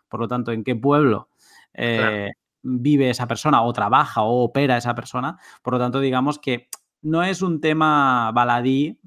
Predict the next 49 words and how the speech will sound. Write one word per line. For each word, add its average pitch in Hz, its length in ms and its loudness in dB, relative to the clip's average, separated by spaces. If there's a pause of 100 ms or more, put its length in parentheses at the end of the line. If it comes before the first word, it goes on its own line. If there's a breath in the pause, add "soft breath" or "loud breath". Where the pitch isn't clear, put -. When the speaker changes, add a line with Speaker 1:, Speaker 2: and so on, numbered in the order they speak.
(140)
Speaker 1:
de 123 220 -2
no, 120 760 -2 (640)
de 123 220 -2
no 143 240 6
revisar 143 680 4
y 139 80 6
de 123 120 2
no, 113 580 0 (100)
y 123 120 -10
de 117 120 -6
no 120 160 -6
tener 117 260 -6
en 110 120 -8
cuenta 110 540 -2
esto, 127 300 -8
que 151 100 0
además, 143 400 4 (140)
eso 120 160 -2
es 135 60 4
lo 139 80 6
bueno 127 180 4
de 113 100 2
Bisq, 151 220 2
que 113 100 -4
te 110 100 -2
permite 117 360 -2
utilizar 117 500 -2 (120 soft breath)
wallets 131 340 2
externas 165 640 -4 (180 soft breath)
y 123 80 -8
que 135 100 -2
te 123 120 -2
permite 117 480 -4
que - 100 -4
todos 139 320 -2
los 127 180 -4
movimientos 123 480 -2
vengan 120 360 -4
desde, 110 480 -4 (300 soft breath)
eh, 104 440 -4
pues, 101 260 -8
bueno, 104 460 -16
pues - 160 -16
que - 140 -16
tú - 100 -12
hayas 104 140 -8
tenido 107 280 -8
tu, 101 320 -10
tu, 107 380 -10